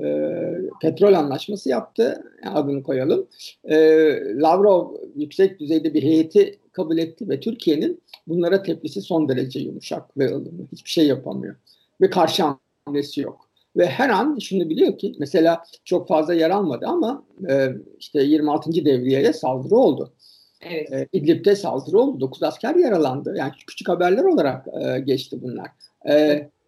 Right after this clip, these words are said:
Speaker 1: ve enteresandır. Mesela Trablus'ta ve, e, Suriye'de Türkiye karşı gösteriler var. Tamam, bunlar manipüle edilebilir falan. Hani insanları toplarsınız, yaptırırsınız ama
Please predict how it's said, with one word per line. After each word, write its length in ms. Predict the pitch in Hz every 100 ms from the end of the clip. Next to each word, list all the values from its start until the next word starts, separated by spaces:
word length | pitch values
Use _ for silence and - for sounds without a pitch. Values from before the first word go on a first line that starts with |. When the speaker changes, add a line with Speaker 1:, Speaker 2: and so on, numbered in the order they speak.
| -
Speaker 1:
ve 60 |
enteresandır. 720 | 110 147 135 143 143 262 320
Mesela 380 | 160 147 147 135
Trablus'ta 720 | - 170 220 196 - 135 127
ve, 220 | 131 135 -
e, 40 | 131
Suriye'de 640 | - 180 147 139 392 427 _ _
Türkiye 300 | 202 196 185
karşı 300 | - - -
gösteriler 600 | 160 135 - 151 190 349 330
var. 120 | - -
Tamam, 280 | 320 156
bunlar 200 | 185 196
manipüle 440 | 180 180 180 190 170
edilebilir 560 | 156 160 147 139 131
falan. 220 | 123 135 139
Hani 200 | 131 135
insanları 460 | 135 135 135 131
toplarsınız, 600 | 131 135 139 135 - 135
yaptırırsınız 580 | 139 135 143 - 143 -
ama 240 | 381 370